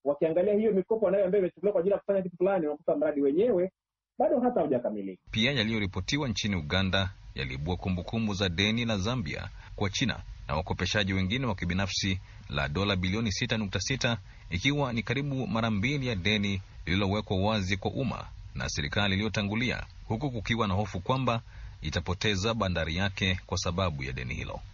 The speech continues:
Speaker 2: Wiki iliyopita, Gu Jianghao, naibu waziri wa mashauri ya nchi za kigeni wa China, alisema madai kuhusu mtego wa madeni ya China kwa nchi za Afrika ni propaganda. Kwenye nakala iliyochapishwa na ofisi ya habari ya serikali nchini China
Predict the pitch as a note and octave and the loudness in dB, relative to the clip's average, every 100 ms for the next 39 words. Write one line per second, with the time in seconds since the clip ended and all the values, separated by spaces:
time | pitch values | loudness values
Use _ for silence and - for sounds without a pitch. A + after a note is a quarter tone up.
0 | - - G#2 A2 G2+ F#2+ A#2 - A#2 B2 | -8 -2 -2 0 0 0 0 0 0 0
1 | - F#2+ A#2 A#2+ A2+ G2+ F#2+ G#2 B2 C2 | -2 -2 0 0 0 0 0 0 -2 -2
2 | - - - - - F2+ G2+ G2 F#2+ G2 | -6 -10 -16 -12 0 2 2 2 2 2
3 | B2+ A#2+ G2+ G#2 G#2+ G#2 G2+ F#2+ F#2 E2+ | 2 2 0 0 0 2 2 0 -2 0
4 | F2 G#2 G#2+ G#2 F#2 A#2+ A#2 G2+ - - | 2 2 2 -2 -2 -2 0 -2 -6 -8
5 | - C2+ - G#2+ G2 F2 G2+ A#2+ - G2+ | -4 -2 2 2 2 2 2 2 -2 -4
6 | A2+ B2 G2+ F#2+ A2 B2 C#3 A#2+ E2+ F2 | -2 -2 -2 0 0 0 -2 0 0 0
7 | E2 B1+ - C3+ - - - - - F#2 | 0 -2 -2 -2 -4 -8 -14 -8 -4 -2
8 | G#2+ G#2+ G2+ A2 - A#2+ - A2 F#2+ G#2+ | 0 2 2 0 0 -2 0 -2 -2 -4
9 | G2 G2+ - G#2 C3+ G2+ - - - - | -2 -2 -2 0 -2 -2 -4 -12 -6 0
10 | A2 A2+ G2 D3+ C3+ B2+ - F#2+ A2+ - | 2 2 2 0 2 0 -2 0 0 0
11 | C#3 C3+ G2+ - A2 - G2+ F2+ F2 F#2 | 0 0 -2 0 -2 0 0 2 0 0
12 | G#2 G2+ - F#2 - B2 B2 - G2+ - | 0 0 -4 -4 -2 0 -2 -2 -2 -2
13 | - G1+ - | -2 -4 -6